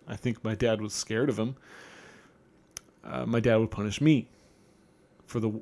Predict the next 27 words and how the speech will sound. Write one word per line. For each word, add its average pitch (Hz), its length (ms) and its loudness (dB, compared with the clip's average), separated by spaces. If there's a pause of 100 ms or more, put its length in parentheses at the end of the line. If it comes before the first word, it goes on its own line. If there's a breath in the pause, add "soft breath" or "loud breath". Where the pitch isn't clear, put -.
undone 113 380 0
workload 110 540 -2 (140)
that 107 160 -6
my 107 80 -4
brother 101 280 -2
was 101 140 -6
supposed - 540 -10
to 107 80 -6
do. 117 340 2 (880)
Uh, 107 100 -4
one 135 200 2
of 139 80 0
these 135 220 2
times 117 340 0
was 110 120 -6
the 120 100 -6
only 120 240 -4
time 120 180 -4
in 113 60 0
my 110 100 2
life 107 200 0
I 110 100 -2
w-, 104 200 -2
I 110 120 2
was 101 120 -2
spanked. - 460 -4 (880 loud breath)
Uh, 107 380 -4